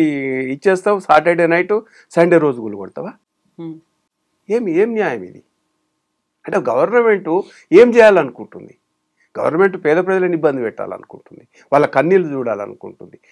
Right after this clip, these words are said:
Speaker 1: ఇది మేము భారతీయ జనతా పార్టీ ఎప్పుడు కూడా ఒప్పుకునేటువంటి ప్రశ్నే లేదు. అందరినీ ఒకటి న్యాయం ఉండాలి.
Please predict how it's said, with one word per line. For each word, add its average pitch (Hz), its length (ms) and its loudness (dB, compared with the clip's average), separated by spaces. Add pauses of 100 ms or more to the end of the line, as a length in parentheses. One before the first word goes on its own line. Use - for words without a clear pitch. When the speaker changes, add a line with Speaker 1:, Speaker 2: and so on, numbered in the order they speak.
(120)
Speaker 1:
ఇది 202 120 -4
మేము 226 160 0
భారతీయ 175 300 0
జనతా 151 220 -6
పార్టీ 135 260 -6
ఎప్పుడు 143 340 -10
కూడా 147 140 -2 (320)
ఒప్పుకునేటువంటి 143 640 0
ప్రశ్నే 120 540 -4
లేదు. 127 300 2 (340)
అందరినీ 190 420 4
ఒకటి 170 280 2
న్యాయం 147 300 0
ఉండాలి. 113 260 -2